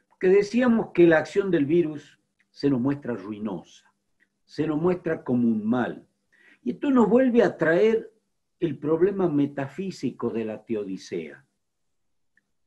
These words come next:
Si Dios es quien nos da el ser, ¿qué papel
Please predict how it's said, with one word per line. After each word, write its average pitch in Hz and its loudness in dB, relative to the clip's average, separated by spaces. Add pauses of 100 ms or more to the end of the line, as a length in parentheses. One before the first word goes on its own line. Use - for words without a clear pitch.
(260)
Si - -10
Dios 226 2
es 190 2
quien 160 -2
nos 117 -6
da 117 -4
el 87 -8
ser, - -14 (540)
¿qué - -16
papel 175 -6